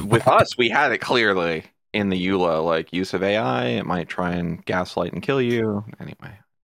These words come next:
Speaker 2: I didn't get to read the whole article, but what was its an-, did you read, like, what its answers were to global warming? Like, did it say, "Oh, yeah, we just need to get rid of more people," and then the guy's like, "Oh, yeah, I can do that"?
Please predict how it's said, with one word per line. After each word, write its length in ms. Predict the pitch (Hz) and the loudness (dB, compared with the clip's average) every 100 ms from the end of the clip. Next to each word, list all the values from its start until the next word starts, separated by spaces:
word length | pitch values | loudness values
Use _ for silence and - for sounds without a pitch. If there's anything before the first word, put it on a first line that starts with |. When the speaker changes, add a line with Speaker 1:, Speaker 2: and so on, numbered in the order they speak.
| _ _ _ - | _ _ _ -6
Speaker 2:
I 120 | - 139 | -2 2
didn't 200 | 160 151 | 4 4
get 140 | 135 | 2
to 100 | 135 | 4
read 180 | 123 127 | 4 6
the 120 | 113 | 4
whole 160 | 110 113 | 4 6
article, 380 | 107 110 107 98 | 6 4 2 2
but 260 | 107 104 | 2 2
what 220 | 110 131 | 4 4
was 200 | 139 139 | 6 6
its 180 | 131 - | 4 4
an-, 260 | - 113 110 | 2 0 0
did 160 | - 113 | 2 4
you 100 | 135 | 6
read, 260 | 110 120 117 | 6 6 6
like, 240 | 110 92 | 4 4
what 160 | 104 101 | 2 2
its 140 | - | 2
answers 360 | 92 - 110 117 | 0 2 2 4
were 280 | 120 139 - _ _ _ | 4 4 -2 _ _ _
to 720 | - 131 117 113 110 110 110 98 | 2 4 6 6 6 6 6 4
global 320 | 104 110 107 | 4 4 4
warming? 380 | 101 104 120 120 | 4 4 4 4
Like, 340 | 101 98 - _ _ - | 4 2 -2 _ _ 2
did 100 | 143 | 2
it 100 | 127 | 4
say, 160 | 160 | 4
"Oh, 200 | 147 165 | 6 6
yeah, 180 | 156 151 | 6 6
we 100 | 139 | 4
just 140 | 131 139 | 4 6
need 100 | 135 | 6
to 80 | |
get 120 | 127 117 | 6 6
rid 120 | 127 | 6
of 80 | 120 | 6
more 180 | 123 | 6
people," 480 | 113 123 113 98 92 - | 6 4 6 4 4 2
and 160 | 110 | 2
then 80 | 104 | 2
the 80 | 98 | 2
guy's 220 | 98 95 | 2 2
like, 140 | 101 - | 2 4
"Oh, 140 | 160 | 4
yeah, 160 | 123 117 | 4 4
I 80 | 107 | 4
can 120 | 101 | 2
do 120 | 87 | 0
that"? 220 | 82 87 | 0 -4